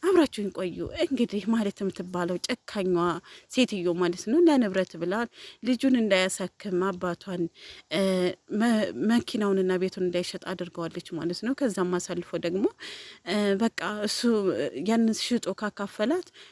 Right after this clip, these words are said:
ሌላ እንደምታገባ ትታው እንደምትሄድ እየተናገረች ነው ያለችው። ልጅቱ ግን ትዳና ትዳን አይታወቅም። ትድን ይሁን እና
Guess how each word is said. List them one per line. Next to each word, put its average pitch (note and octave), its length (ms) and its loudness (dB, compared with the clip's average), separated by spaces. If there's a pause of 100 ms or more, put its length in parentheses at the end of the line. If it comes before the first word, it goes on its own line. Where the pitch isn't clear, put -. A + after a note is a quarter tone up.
ሌላ B3 180 6 (160)
እንደምታገባ F#3+ 760 -2 (400)
ትታው A#3 260 0
እንደምትሄድ F#3 460 -2
እየተናገረች F#3 680 -4
ነው F#3 100 -2
ያለችው። F#3 380 -4
ልጅቱ B3 360 2
ግን G3 180 -4
ትዳና F#3 360 -2
ትዳን G#3+ 320 -6
አይታወቅም። F#3 680 -6 (560)
ትድን A#3+ 300 4
ይሁን D#4 240 6 (800)
እና D4 200 6